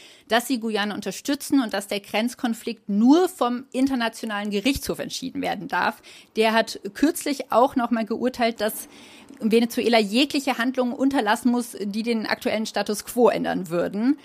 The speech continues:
Die U S A haben kürzlich eine gemeinsame Luftwaffenflugübung mit dem guyanischen Militär hier durchgeführt. Das hatte natürlich eine große symbolische Wirkung.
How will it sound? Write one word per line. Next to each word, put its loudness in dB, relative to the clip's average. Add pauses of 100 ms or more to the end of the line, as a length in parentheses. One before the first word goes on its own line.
(580)
Die -2
U 6
S 4
A 4
haben 0
kürzlich -2
eine -2
gemeinsame 0
Luftwaffenflugübung 2
mit 2
dem 2
guyanischen -2
Militär 0
hier -2
durchgeführt. -4
Das -10 (140)
hatte -8
natürlich -4
eine -4
große 0
symbolische -2
Wirkung. 0